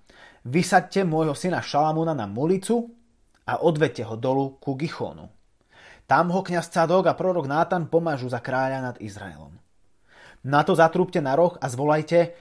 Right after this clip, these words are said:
Nech žije kráľ Šalamún. Vy pôjdete za ním. On príde a zasadne na môj trón namiesto mňa.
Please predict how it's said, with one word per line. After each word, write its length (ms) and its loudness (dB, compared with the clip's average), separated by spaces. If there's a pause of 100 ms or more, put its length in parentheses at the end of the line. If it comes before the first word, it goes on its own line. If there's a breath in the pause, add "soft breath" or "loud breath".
(220 loud breath)
Nech 320 0 (160)
žije 400 -2
kráľ 640 -2
Šalamún. 720 -4 (1040 soft breath)
Vy 240 4
pôjdete 400 2
za 160 -4
ním. 240 -10 (720 loud breath)
On 160 0
príde 640 4
a 80 -6
zasadne 560 -2
na 80 0
môj 240 -4
trón 400 -4
namiesto 480 -6
mňa. 320 -8